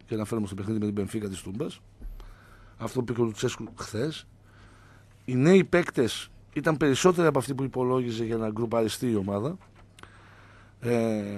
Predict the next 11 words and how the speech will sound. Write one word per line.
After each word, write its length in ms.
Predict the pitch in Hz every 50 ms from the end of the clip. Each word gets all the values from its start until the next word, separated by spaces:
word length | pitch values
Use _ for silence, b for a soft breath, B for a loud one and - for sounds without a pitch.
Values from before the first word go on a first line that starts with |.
| 98
α, 160 | - 110 120 139 - -
κάποιοι 340 | - 156 156 - - 175 160
κομβικοί 540 | - 160 156 143 123 131 135 - - 175
ήρθαν 320 | 175 151 151 139 147 151 151
καθυστερημένα, 720 | 139 120 104 - 120 113 107 101 104 104 104 113 131 196 - - - - - - - -
όπως 220 | - 110 107 101 -
είναι 100 | 113 107
ο 40 |
Βέρμπλουμ 420 | 95 104 107 104 98 98 101 95 92
π.χ., 240 | - 110 104 - -
ε, 160 | 107 135